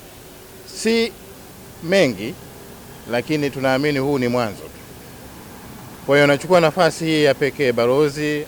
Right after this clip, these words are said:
ametumwa na serikali yake aje kunikabidhi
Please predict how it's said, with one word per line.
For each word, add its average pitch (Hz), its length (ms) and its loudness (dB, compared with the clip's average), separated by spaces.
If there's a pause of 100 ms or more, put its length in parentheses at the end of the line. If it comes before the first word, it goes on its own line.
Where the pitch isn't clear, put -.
ametumwa 131 480 -4
na 117 100 -4
serikali 82 420 -10
yake 73 140 -12 (1160)
aje 135 400 2
kunikabidhi 120 840 -4